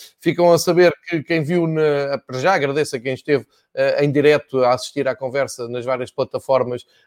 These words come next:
do, do Fever Pitch, e podem voltar a recuperar as conversas nessas mesmas plataformas, no YouTube, e depois só em áudio no, no You-, no podcast do, do Fever Pitch, com o episódio todo dedicado à Escócia. Voltamos para a semana com o Ricardo,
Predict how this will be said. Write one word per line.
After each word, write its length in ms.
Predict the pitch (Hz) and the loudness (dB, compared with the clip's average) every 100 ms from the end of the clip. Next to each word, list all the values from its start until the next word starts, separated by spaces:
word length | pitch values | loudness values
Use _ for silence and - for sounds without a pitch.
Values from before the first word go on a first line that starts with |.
| - | -4
do, 260 | 127 131 | 2 4
do 140 | 123 127 | 4 0
Fever 340 | 135 120 127 | -2 -2 -2
Pitch, 220 | 190 196 190 | 0 0 0
e 40 | |
podem 320 | 156 175 170 | 4 4 2
voltar 360 | 147 156 156 151 | 0 2 2 2
a 60 | |
recuperar 480 | 143 - 139 139 139 | 0 -4 -6 -2 -2
as 100 | 135 | -4
conversas 600 | - 139 143 135 - 135 - _ _ | -4 -2 0 0 -4 -8 -10 _ _
nessas 400 | - 143 147 143 | -2 0 0 0
mesmas 320 | 139 143 139 - | 2 2 0 -2
plataformas, 600 | 135 - 185 196 175 151 | -4 0 2 4 2 0
no 120 | 156 | 0
YouTube, 440 | 139 120 180 185 | 0 0 0 0
e 40 | 180 | 0
depois 340 | 180 226 - | 2 2 2
só 180 | - 220 | 0 0
em 120 | 170 | 2
áudio 320 | 160 165 160 - _ _ - | 2 2 0 -8 _ _ -6
no, 520 | 151 151 151 147 143 | 0 2 4 4 2
no 540 | 143 139 139 151 151 | 0 -2 -4 -2 0
You-, 300 | 143 147 143 | 2 2 0
no 400 | 147 147 139 135 | 2 2 2 0
podcast 680 | 135 151 - 143 131 - - | 0 0 0 0 0 -4 -8
do, 320 | 123 131 123 - _ - | -2 -2 -2 -8 _ -4
do 100 | 135 | -2
Fever 360 | - 135 131 113 | 0 0 0 -2
Pitch, 320 | 139 139 - | -4 -4 -4
com 280 | 165 170 175 | 2 2 2
o 60 | 131 | -4
episódio 400 | 117 113 117 110 | -4 -6 -6 -4
todo 180 | 143 | -4
dedicado 320 | 123 127 135 123 | -4 -6 -4 -4
à 20 | |
Escócia. 340 | - 117 - | -6 -10 -6
Voltamos 300 | 127 131 139 | -4 -4 -4
para 140 | - 127 | -2 -2
a 20 | |
semana 280 | - 127 120 | -2 -4 -4
com 100 | 107 | -10
o 40 | |
Ricardo, 400 | 110 - 131 175 | -6 2 2 2